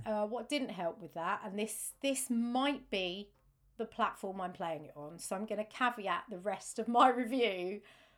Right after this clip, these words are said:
with the fact that I was playing on an Xbox, and it might be a different experience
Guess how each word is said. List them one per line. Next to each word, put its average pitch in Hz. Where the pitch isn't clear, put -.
with 226
the 226
fact 220
that 202
I 190
was 185
playing 180
on 170
an 165
Xbox, -
and 196
it -
might 208
be 233
a 233
different 262
experience 233